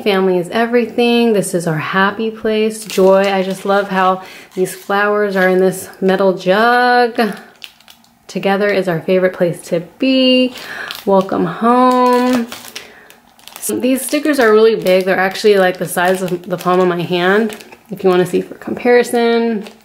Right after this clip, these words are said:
Um, I've actually used this one already. Together is our favorite place to be, and I'll quickly show you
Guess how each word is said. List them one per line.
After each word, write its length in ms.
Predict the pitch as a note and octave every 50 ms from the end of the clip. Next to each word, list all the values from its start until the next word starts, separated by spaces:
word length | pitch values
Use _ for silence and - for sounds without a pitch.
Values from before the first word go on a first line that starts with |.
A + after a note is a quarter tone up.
| _ _ _ _ _ - - - - - - - - G#3+
Um, 300 | F#3+ F3+ F3+ F3 F3+ -
I've 100 | G#3 G#3
actually 480 | G#3+ G#3+ A3 A3 - - C#4 C4 A3+ G#3
used 220 | G3 G3 G3 G3
this 180 | G3+ F#3 - -
one 160 | G3+ G3 G3+
already. 460 | G3+ G#3 G3+ G#3 G#3+ G#3+ A3 A3 G#3+ - - - - - - - - _
Together 440 | - G3+ F3 G3+ G3 F#3+ G3+ G#3 G#3
is 180 | G3+ G3+ G3
our 160 | G#3 G3+ G3+
favorite 400 | G3+ - F#3+ F3+ F3+ F#3+ G3 G3
place 220 | - G3 F#3+ F3+ -
to 140 | - B3 A#3+
be, 320 | G3+ - F#3 F3+ F3+ F#3
and 100 | F#3 F#3
I'll 100 | F#3 F3+
quickly 300 | F3+ - G#3+ G#3+ - G3
show 200 | F3 - - F#3+
you 180 | F3+ F3+ F3+